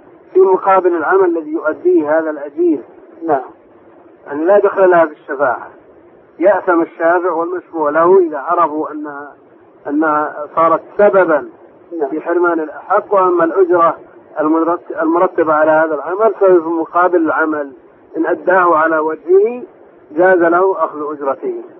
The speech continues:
Speaker 2: يعني المشفوع له ما يلحقه شيء.
Speaker 1: ما يلحق شيء إلا إذا عرف أن، أن غيره يتضرر بهذا الشفاعة.
Speaker 2: يتضرر بهذا الشيء.
Speaker 1: نعم.
Speaker 2: والشافع؟
Speaker 1: والشافع إذا علم بذلك أيضًا.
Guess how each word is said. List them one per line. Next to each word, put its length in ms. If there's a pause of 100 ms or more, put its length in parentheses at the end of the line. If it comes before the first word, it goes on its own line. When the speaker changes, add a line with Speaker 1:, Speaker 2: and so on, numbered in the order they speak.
(260)
Speaker 2:
يعني 220
المشفوع 380
له 220
ما 120
يلحقه 440
شيء. 220 (560)
Speaker 1:
ما 140
يلحق 320
شيء 260
إلا 240
إذا 360
عرف 360
أن، 180
أن 300
غيره 400
يتضرر 460
بهذا 260 (120)
الشفاعة. 280 (320)
Speaker 2:
يتضرر 400
بهذا 280
الشيء. 260 (280)
Speaker 1:
نعم. 220 (240)
Speaker 2:
والشافع؟ 600 (480)
Speaker 1:
والشافع 440 (180)
إذا 80
علم 300
بذلك 440 (100)
أيضًا. 200